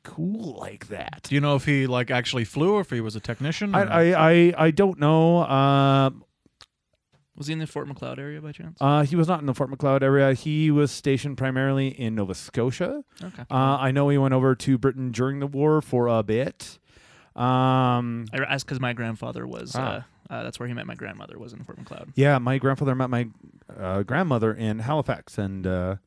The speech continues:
Speaker 1: yeah, I have several very, very cool pictures of Halifax in the nineteen, uh, uh, nineteen, late nineteen thirties or early nineteen forties that are really, really cool. And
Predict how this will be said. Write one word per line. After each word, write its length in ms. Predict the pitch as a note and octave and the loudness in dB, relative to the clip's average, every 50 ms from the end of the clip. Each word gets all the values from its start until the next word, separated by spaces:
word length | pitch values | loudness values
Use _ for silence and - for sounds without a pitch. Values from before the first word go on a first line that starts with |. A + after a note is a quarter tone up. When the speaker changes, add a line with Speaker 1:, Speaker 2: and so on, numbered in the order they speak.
| _ _ _ _ _ _ _ _ _ _ _ | _ _ _ _ _ _ _ _ _ _ _
Speaker 1:
yeah, 160 | - B2 A#2 | 0 2 2
I 60 | A2+ A2+ | 4 4
have 180 | A2 A2 G#2 | 2 0 0
several 300 | - - B2+ A2 B2 A2+ | 0 -2 0 2 2 2
very, 460 | G#2+ A2 B2+ B2 B2 A#2+ A#2 A2+ A2 | 2 2 2 4 4 4 2 2 2
very 360 | G#2+ G2+ A2+ A2 A2 G#2+ G#2 G2 _ _ _ _ _ _ _ - | 0 0 0 2 2 0 -2 -4 _ _ _ _ _ _ _ -14
cool 440 | - - - E3 D#3+ D3+ C#3+ C#3 B2+ | -8 -2 0 2 4 6 4 4 2
pictures 500 | - - C#3+ C3 - C#3 B2+ A#2 G#2+ G2+ | 2 -2 -4 -2 0 0 0 0 2 0
of 160 | A#2 G#2 - | -2 -2 -2
Halifax 480 | - B2+ B2+ B2+ A2+ A#2+ A#2 A2+ - - | -2 -4 -4 -2 -2 -2 -4 -4 -6 -10
in 100 | A#2 G#2 | -8 -8
the 60 | G2 | -6
nineteen, 640 | G#2 A2 A2+ A2 - A#2 A2+ A2 G#2+ G#2+ G#2+ G#2 G#2 | -4 -4 -4 -4 -4 -4 -2 -2 -2 -2 -4 -4 -4
uh, 520 | G#2 G2+ G2 G2 G2 G2 G2 F#2+ F#2+ F#2+ G2 G2 - _ _ _ _ _ - | -2 -2 -2 -2 -2 -2 -2 -2 -4 -4 -6 -8 -12 _ _ _ _ _ -12
uh, 180 | G2 F#2+ F#2+ | -8 -8 -8
nineteen, 540 | F#2+ G2 G2+ G#2 - G#2+ G#2 G2+ G2 G2 F#2 - | -6 -6 -8 -8 -6 -8 -8 -8 -8 -12 -8 -2
late 160 | A#2+ C3+ C#3+ C#3 | -2 -2 -2 0
nineteen 280 | C#3+ C3 - C3+ C3 | -4 -4 -2 -4 -4
thirties 300 | A2+ C3 B2+ B2+ A#2 G#2+ | -2 -2 -2 -2 0 0
or 220 | A2 G#2+ G#2 G#2 G2+ | 2 2 2 0 0
early 260 | - A2+ G#2+ G#2+ G#2 | -2 -4 -4 -4 -4
nineteen 300 | G2 G2 G2 - A2 G#2 | -6 -8 -10 -12 -14 -12
forties 520 | _ - G#2+ G#2 G#2 G2 F#2+ F2+ - - _ _ _ _ _ _ _ _ _ | _ -4 -2 -2 0 -2 -2 -4 -6 -12 _ _ _ _ _ _ _ _ _
that 140 | - G#2+ G2 | -6 -4 -4
are 80 | F#2 F#2 | -4 -4
really, 320 | F#2 G2 G#2 G#2 G2+ G2+ F#2+ | -4 -4 -4 -2 -2 -2 -2
really 240 | F2+ G2 F#2+ G2 - | -2 -4 -4 -6 -8
cool. 580 | - - B2+ B2 A#2+ A#2 A2+ G#2+ G2+ G2 G2 - | -8 -4 -2 0 0 2 2 0 0 0 -2 -4
And 280 | A2 G#2+ G#2 G#2 G#2 | -4 -4 -4 -4 -6